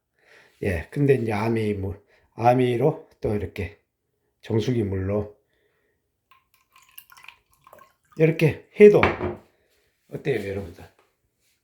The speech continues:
염소를 다 걸려낸 정수기 물은, 어, 이 색깔이 그냥 물처럼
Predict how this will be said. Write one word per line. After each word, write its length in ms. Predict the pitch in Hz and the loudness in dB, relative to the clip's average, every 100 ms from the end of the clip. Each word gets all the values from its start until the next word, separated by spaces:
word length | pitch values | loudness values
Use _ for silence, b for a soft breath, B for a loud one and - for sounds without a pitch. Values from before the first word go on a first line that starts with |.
| B B B B B _ | B B B B B _
염소를 720 | 151 165 165 190 185 180 170 | 0 0 0 -4 -4 -2 -4
다 120 | - 131 - - 151 | -6 -12 -14 -14 -14
걸려낸 1080 | - 156 165 180 180 175 170 160 160 165 156 | -2 0 2 4 4 6 4 2 0 0 -2
정수기 420 | 131 143 143 151 | -6 -10 -8 -8
물은, 500 | 139 135 135 156 156 - _ _ _ _ _ | -8 -8 -6 -6 -8 -16 _ _ _ _ _
어, 540 | 139 127 120 117 117 - | -8 -4 -4 -4 -6 -8
이 240 | 147 131 - | -8 -8 -8
색깔이 420 | 180 196 180 151 | -8 -2 0 0
그냥 300 | 175 190 165 | -4 -2 -2
물처럼 580 | 151 160 202 185 131 | -2 -4 -4 -2 -4